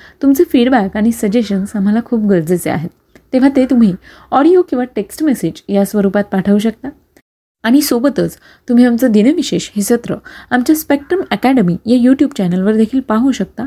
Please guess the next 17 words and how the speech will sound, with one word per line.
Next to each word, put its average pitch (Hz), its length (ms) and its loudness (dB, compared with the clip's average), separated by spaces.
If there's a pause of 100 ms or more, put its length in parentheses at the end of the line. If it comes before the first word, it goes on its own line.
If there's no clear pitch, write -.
(140)
किंवा 285 300 -4
ऐकू 214 240 -4
शकता. - 300 -8 (560)
आणि 269 140 4
हो, 233 300 -4 (360)
Spotify 269 360 2
म्युझिक 247 360 0
ॲप, 269 240 -6
Anchor 185 280 -2
एफ 208 180 -2
एम, 226 120 -4 (640)
Google 269 260 4
पॉडकास्ट 208 560 -4
किंवा 240 140 0
रेडिओ 208 380 2
पब्लिकवर 285 480 0
सुद्धा 220 360 0